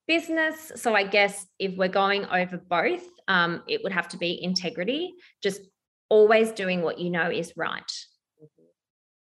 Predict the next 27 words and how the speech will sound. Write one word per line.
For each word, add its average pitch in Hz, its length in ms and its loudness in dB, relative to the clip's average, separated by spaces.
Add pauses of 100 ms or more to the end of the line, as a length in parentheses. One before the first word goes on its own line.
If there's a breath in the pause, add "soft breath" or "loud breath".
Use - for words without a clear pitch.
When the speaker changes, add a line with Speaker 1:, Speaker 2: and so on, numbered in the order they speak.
(100)
Speaker 1:
So 156 380 0
whether 220 280 4
it's - 220 0
I 202 60 -4
drop 190 300 -2
something 196 280 -2
off 185 140 -2
a 185 40 -4
shelf 185 360 0
at - 100 -6
Woolies, 185 420 0
I 180 60 0
look 190 240 0
at 214 60 -6
it 196 120 2
and 190 100 -4
I'm 180 80 0
like, 180 160 0
"Mm, 233 200 -2
oh, 262 380 2
I'll 226 200 -4
pick 240 220 -8
it 180 80 -4
up, - 160 -6
put - 100 -12
it - 100 -18
back." - 140 -16